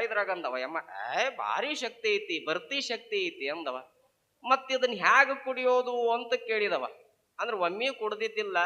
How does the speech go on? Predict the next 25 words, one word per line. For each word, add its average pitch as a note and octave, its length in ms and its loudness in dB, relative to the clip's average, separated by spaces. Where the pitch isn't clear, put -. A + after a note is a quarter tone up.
ಮತ್ A#3+ 280 2
ಇದನ್ನ A#3+ 300 -2
ಹ್ಯಾಗ G#3+ 360 2
ಕುಡಿಯೋದು A3+ 600 -6
ಅಂದಾಗ, G#3+ 420 2
ಅಲ್ಲಿ F#3+ 260 4
ಎಮ್ಮಿ G3 480 2
ಮುಸ್ರಿ F#3 440 -6
ನೀರು G3 260 -2
ಕುಡಿತಾ E3 440 -2
ಇತ್ತು. G#2+ 280 -8
ಎಮ್ಮಿ D3+ 380 -2
ಮುಸ್ರಿ D#3+ 420 -8
ನೀರು F3 300 -6
ಕುಡಿಯಾಕತ್ತಿತ್ತು. C#3+ 800 -6
ಅವಾಗ F3 400 4
ಆ D#3 140 8
ಎಮ್ಮಿ G#3 360 0
ಮುಸ್ರಿ G3 400 -4
ನೀರು G3 240 -4
ಕುಡಿಯಾಕತ್ತೈತಿಲ್ಲ, G3 840 -2
"ಹಂಗ F3+ 200 0
ಇದನ್ನು G3+ 400 0
ಕುಡಿಬೇಕು" C#3+ 640 -2
ಅಂದವ. B2 360 -4